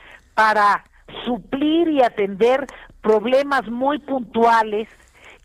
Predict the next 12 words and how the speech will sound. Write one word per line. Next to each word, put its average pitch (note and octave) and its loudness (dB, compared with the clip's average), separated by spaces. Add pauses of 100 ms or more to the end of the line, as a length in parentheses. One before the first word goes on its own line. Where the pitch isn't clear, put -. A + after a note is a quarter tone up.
que, G3 0
eh, F#3+ 0
la F#3 2
burocracia G#3 0
excesiva B3 -2
en C4 -2
el F3+ -4
manejo G#3 -2
presupuestal F#3+ -2 (500)
impide C#4 -2
que G3 -2
se F#3 -2